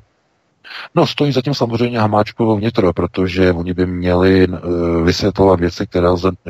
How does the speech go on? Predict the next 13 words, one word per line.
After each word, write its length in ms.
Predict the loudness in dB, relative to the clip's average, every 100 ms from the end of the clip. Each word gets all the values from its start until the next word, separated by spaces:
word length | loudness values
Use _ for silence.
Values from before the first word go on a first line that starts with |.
| -4
které 200 | -2 0
nelze 320 | -2 0 0
vysvětlit. 500 | 0 -2 -4 -6 -20 -16 -14 -8
Oni 200 | -4 -2
by 100 | -2
museli 460 | -4 -4 0 2 2
odhalit, 580 | 2 2 4 2 0
kolik 360 | -6 -2 0 -2
desítek 380 | -4 -6 -8 -6
tisíc 400 | -8 -8 -6 -4
víz 360 | -2 -4 -4
vydali 380 | -2 0 2 2
lidem, 440 | 2 2 0 -2